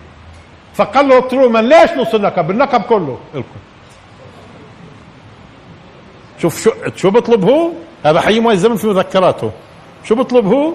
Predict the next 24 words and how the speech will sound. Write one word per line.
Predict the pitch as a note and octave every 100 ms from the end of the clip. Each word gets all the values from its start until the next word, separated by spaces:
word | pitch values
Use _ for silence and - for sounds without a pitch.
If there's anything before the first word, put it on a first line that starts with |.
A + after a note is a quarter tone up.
| - - - - - - - - A#3
قال | A#3+
له: | A#3+ A3+ A3 A3
"نص | C4+ -
النقب." | G3 F#3+ F3 E3+
قال | G3 G3
له: |
"ليش؟" | G#3 B3 - -
ترومان | F#3+ F3+
قال | D#3 G3+
له: | A#3
"ليش | C4 G#3
نص | E3
النقب؟ | D#3+ D3 -
كل | A#3+ G3+
النقب." | D3+ - A2+ - - - - - - - - - - - - - - - - -
حتى | - D3+
تشوفوا | A#3 - C#3
هالأمم | C#3 C#3 E3+ D3
السافلة | - F3+ - A#2+ A2+
هاي. | G2+ - - - - - - - - - -
ها؟ | C3 A3+ - - - - - - - - - - C3
آه. | C3+ A#2+ A2 F#2+ F2 E2+ - - - C3+
الآن، | - C4+ A3 A#3+ C#4 - - - - - - - - - - _ - - - - - - - - - D3
آه، | C#3+ C#3 C3 A#2+